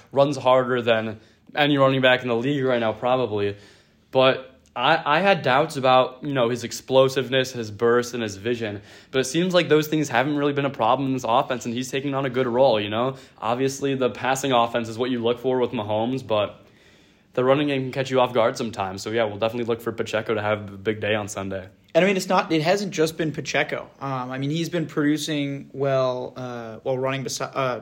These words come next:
Speaker 2: right beside Jerick McKinnon. And also, um, it was said that Qu-, Clyde Edwards-Helaire, we put off, uh, taken off I R for
Speaker 1: Oh, yeah,
Speaker 2: this
Speaker 1: I did
Speaker 2: game as
Speaker 1: see that.
Speaker 2: well.
Speaker 1: So he'll be, well,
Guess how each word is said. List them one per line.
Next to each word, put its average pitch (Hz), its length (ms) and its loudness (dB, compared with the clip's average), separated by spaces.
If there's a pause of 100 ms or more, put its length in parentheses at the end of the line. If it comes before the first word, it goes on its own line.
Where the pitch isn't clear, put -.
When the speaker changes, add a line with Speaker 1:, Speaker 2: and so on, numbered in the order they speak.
(140)
Speaker 2:
right 139 180 2
beside 131 380 -2
Jerick 120 280 -6
McKinnon. 151 400 -6 (440)
And 127 480 -6
also, 135 760 -2
um, 117 520 -10 (540)
it 147 60 -4
was 147 140 2
said 143 180 4
that 127 220 -4
Qu-, - 260 -2
Clyde 135 240 2
Edwards-Helaire, 123 720 -4 (200)
we 120 140 -12 (340)
put - 140 -6
off, 123 200 -6
uh, 117 300 -8 (400)
taken 185 220 6
off 139 160 4
I 131 240 2
R 127 200 2
for 151 100 2
Speaker 1:
Oh, - 20 8
yeah, 151 160 6
Speaker 2:
this 120 40 8
Speaker 1:
I 123 60 6
did - 60 -2
Speaker 2:
game - 80 2
as - 100 -6
Speaker 1:
see 131 140 2
that. 113 100 2
Speaker 2:
well. 107 100 2
Speaker 1:
So 117 120 -2
he'll 143 160 2
be, 117 180 -2 (100)
well, 139 200 -8